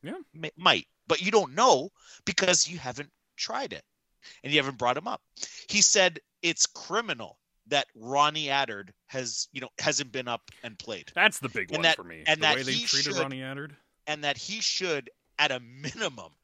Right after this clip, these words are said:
Speaker 2: have five games in the N H L just to kind of, you know, see what he can do and, and keep him going. The whole strategy was, he was very critical about the development and qu-, kind of what's going on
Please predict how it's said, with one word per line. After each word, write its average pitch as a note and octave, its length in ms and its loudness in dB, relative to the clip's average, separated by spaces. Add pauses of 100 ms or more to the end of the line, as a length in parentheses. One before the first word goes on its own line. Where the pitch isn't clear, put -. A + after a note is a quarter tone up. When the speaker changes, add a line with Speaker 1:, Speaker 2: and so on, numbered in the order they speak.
(240)
Speaker 2:
have C#3 200 0
five C3 440 -4
games A#2+ 340 -10
in G#2 80 -14
the G#2+ 100 -12
N A2 120 -10
H G#2+ 260 -10
L G#2+ 140 -8
just G#2+ 260 -10
to G#2 180 -8 (140)
kind A2 220 -10
of, G2 200 -10
you B2 100 -12
know, G2 200 -12 (300)
see - 180 -2
what A#2+ 120 -8
he B2 60 -4
can G#2+ 200 -12
do A2+ 200 -6
and, G2+ 200 -10
and G#2 140 -14
keep - 180 -12
him G2+ 80 -16
going. G2 300 -8 (520)
The C3 120 2
whole G3 360 4
strategy E3 840 4
was, G2 300 -6
he B2 100 -14
was B2 160 -6
very C#3+ 400 2
critical D#3+ 640 -6 (420)
about A2+ 380 0
the B2 100 -8
development A2+ 680 -2 (160)
and G2+ 200 -8
qu-, - 180 -4
kind A#2+ 220 -6
of G2+ 80 -6
what's A2+ 200 2
going A#2 300 -6
on G#2+ 300 -6